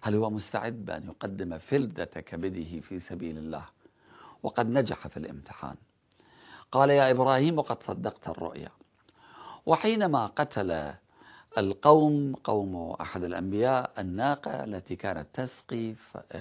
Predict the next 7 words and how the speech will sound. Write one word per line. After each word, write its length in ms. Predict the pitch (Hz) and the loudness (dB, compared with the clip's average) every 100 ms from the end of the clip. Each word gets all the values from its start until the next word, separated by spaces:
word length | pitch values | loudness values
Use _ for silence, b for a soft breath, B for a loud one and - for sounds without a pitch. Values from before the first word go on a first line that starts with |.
| 87 | -10
فصيلها، 760 | - 98 - 110 76 78 - - | -10 -8 -2 -2 -2 -8 -8 -2
قتلوا 320 | 175 190 190 | -2 0 0
الناقة، 360 | - - - - | -2 -4 -8 -8
قتلوا 380 | 131 127 135 | -6 -4 -4
الأم، 300 | 135 - - - _ _ B B B B B B B B | -4 -4 -6 -8 _ _ B B B B B B B B
لكن 300 | 160 202 185 | -2 0 0
الفصيل 880 | 139 - 113 - 120 127 131 127 | 0 -2 -8 -2 4 4 4 2